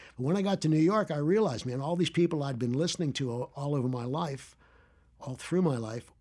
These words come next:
are living here. So within a brief period of time, I was studying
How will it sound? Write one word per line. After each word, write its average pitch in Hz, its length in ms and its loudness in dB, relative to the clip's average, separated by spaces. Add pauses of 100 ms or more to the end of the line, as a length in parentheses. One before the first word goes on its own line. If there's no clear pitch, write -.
are 139 160 -4
living 190 400 4
here. 110 420 0 (760)
So 139 560 0
within 165 640 4
a 143 100 -6
brief 147 300 4
period 156 260 2
of 131 80 0
time, 151 440 0
I 135 100 -4
was 135 160 0
studying 135 680 2